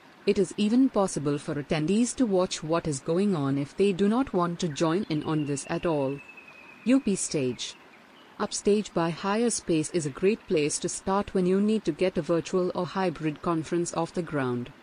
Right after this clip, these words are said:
They offer some of the best when it comes to all of the networking capabilities that you need to foster some of those connections that are so important to your company. How does this one work though? Attendees are able to join on this network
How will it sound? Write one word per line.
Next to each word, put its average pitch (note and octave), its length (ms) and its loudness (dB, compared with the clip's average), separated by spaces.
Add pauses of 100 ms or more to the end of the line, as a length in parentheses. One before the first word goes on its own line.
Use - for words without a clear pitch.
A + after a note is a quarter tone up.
(280)
They F#3+ 160 4
offer G#3 360 0
some F3+ 220 2
of E3 120 0
the - 80 -2
best F3 380 -4
when E3+ 160 2
it E3+ 120 -4
comes F3+ 300 0
to E3+ 120 -2
all F3+ 300 0
of F3 120 -4
the - 80 -4
networking G3+ 600 0
capabilities E3 840 0
that - 240 -8
you F#3 80 2
need F3 240 2
to E3+ 100 -2
foster E3+ 400 -2
some A#3 240 0
of G3+ 160 -2
those D3+ 240 0
connections F3 640 0
that D#3 200 -2
are D3+ 100 -2
so E3 260 -2
important A3+ 600 0
to F#3+ 100 0
your D3 160 2
company. D3 560 -2 (680)
How F#3 140 0
does F#3+ 200 0
this - 240 -4
one D#3+ 240 0
work D#3+ 260 -2
though? C#3 320 2 (400)
Attendees F3+ 640 0
are D#3 200 -2
able G#3 260 2
to D#3 100 -6
join E3 360 0
on E3 200 0
this D#3 220 -2
network E3+ 560 -4